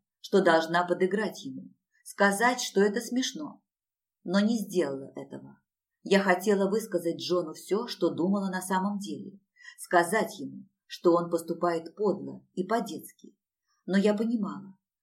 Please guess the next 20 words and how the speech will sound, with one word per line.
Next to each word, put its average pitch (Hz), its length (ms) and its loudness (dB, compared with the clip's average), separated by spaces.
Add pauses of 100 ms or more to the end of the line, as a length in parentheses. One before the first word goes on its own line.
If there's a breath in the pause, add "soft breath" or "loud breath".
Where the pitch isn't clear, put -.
что - 240 2
остальные 185 560 2
сочтут 175 560 -2
меня 175 280 -8
слишком 180 420 -6
серьезной, 220 760 -6
скучной - 640 -12 (380)
и 214 120 -4
прямолинейной. 220 880 -2 (300)
Никто 185 460 4
не 190 160 2
хотел 185 480 2
драмы, 180 500 -4 (540)
никто 196 760 2
не 180 180 0
хотел 185 600 2
разногласий 156 880 -2
в 160 140 -6
нашей 156 320 -2
компании. 185 680 -6